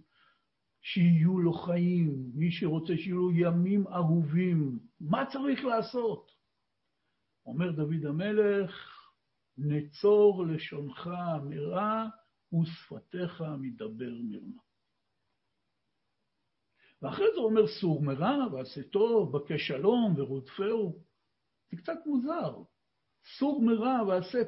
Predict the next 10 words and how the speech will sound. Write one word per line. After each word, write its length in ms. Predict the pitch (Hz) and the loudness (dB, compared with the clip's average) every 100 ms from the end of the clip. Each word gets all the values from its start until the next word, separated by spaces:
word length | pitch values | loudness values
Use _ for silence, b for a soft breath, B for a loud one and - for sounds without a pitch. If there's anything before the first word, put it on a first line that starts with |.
| 233 | 0
טוב" 420 | 233 214 180 156 | 4 4 4 0
זה 100 | 160 165 | -2 -2
ציוויים 500 | 160 147 220 254 - | -4 0 4 4 4
כלליים, 800 | 170 165 160 160 196 233 127 85 _ _ _ - | 2 4 2 0 0 0 -2 -6 _ _ _ -16
שכל 360 | - - 180 | -10 -2 0
אדם 280 | 151 165 156 | 2 2 2
בעולם, 540 | 147 143 165 196 160 | 2 2 2 2 0
אגב, 420 | 160 139 143 131 143 | -2 -2 -4 -8 -10
מסכים 380 | 135 - 220 | -10 -4 -2
להם. 200 | 160 113 | -2 -4